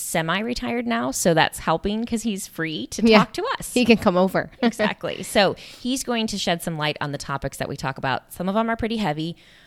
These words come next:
Speaker 1: Um, some of them are lighter, but I think it helps to, to kind of, um, you know, give a deeper dive to some of the topics that we're talking about.
Speaker 2: And also, he helps connect with resources and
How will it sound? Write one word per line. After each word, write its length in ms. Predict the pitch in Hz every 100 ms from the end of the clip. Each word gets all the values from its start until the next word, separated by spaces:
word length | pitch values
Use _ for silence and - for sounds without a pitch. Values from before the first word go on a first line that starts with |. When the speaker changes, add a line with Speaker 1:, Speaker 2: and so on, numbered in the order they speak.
| -
Speaker 1:
Um, 360 | 151 143 139 139
some 180 | - 160
of 60 |
them 80 | 160
are 120 | 185
lighter, 320 | 190 156 160 165
but 300 | 156 - _
I 60 | -
think 200 | 190 -
it 80 | -
helps 400 | 156 151 - -
to, 240 | 196 185
to 340 | - - - -
kind 200 | 170 160
of, 320 | 151 147 - -
um, 360 | 151 147 160 - -
you 140 | 175
know, 120 | 156
give 220 | 151 151 156
a 60 |
deeper 320 | 143 160 156
dive 400 | 143 139 131 135 -
to 100 | 151
some 180 | 147
of 40 | 143
the 80 | 143
topics 440 | - 139 - -
that 100 | -
we're 80 | -
talking 320 | - - -
about. 280 | - - - - -
Speaker 2:
And 100 | 262
also, 300 | 277 302 311
he 180 | 214 175
helps 260 | 180 190 -
connect 380 | 175 156 175 -
with 180 | 165
resources 560 | 170 180 - 175 160 165
and 280 | 160 151